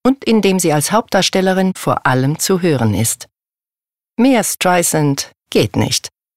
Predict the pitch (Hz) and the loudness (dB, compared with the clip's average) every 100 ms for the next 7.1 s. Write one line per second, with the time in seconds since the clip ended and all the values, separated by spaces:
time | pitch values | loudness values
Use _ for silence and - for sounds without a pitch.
0 | _ _ _ _ _ _ - 139 180 208 | _ _ _ _ _ _ -4 0 2 2
1 | 156 151 147 143 202 - 185 175 165 156 | 2 -2 0 -2 -2 -4 -2 0 0 0
2 | 143 196 - - 160 156 151 143 156 220 | 0 -2 0 0 0 0 0 0 0 -2
3 | 247 - - 214 220 196 208 202 190 180 | -4 -4 0 0 2 2 0 0 0 0
4 | 156 - 233 214 170 202 - 165 - 160 | 0 0 0 2 0 -2 -2 -4 -2 0
5 | 147 - 135 226 247 - 151 - 147 - | 2 0 0 -2 -2 -2 -2 -2 -2 0
6 | 165 185 - - 135 113 - 123 117 110 | 0 0 -4 -2 -2 -2 0 0 2 0